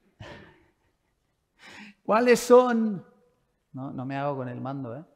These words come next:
Ahí. Teníamos la realidad virtual, todo lo que es la medicina digital, todo lo que es la,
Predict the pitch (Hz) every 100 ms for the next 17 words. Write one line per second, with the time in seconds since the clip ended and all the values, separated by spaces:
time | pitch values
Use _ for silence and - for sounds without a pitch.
0 | _ _ _ _ _ _ _ 311 _ _
1 | _ _ _ _ _ _ 131 123 117 -
2 | - _ _ - - - _ _ _ _
3 | _ - 202 233 220 175 175 175 175 175
4 | 180 175 165 160 - 170 185 220 285 294
5 | - - - - 202 202 196 202 202 170
6 | 175 170 156 170 190 185 180 185 175 170
7 | 170 165 147 156 170 247 311 - - -
8 | _ _ _ - 202 202 202 190 190 190
9 | 156 175 170 160 - -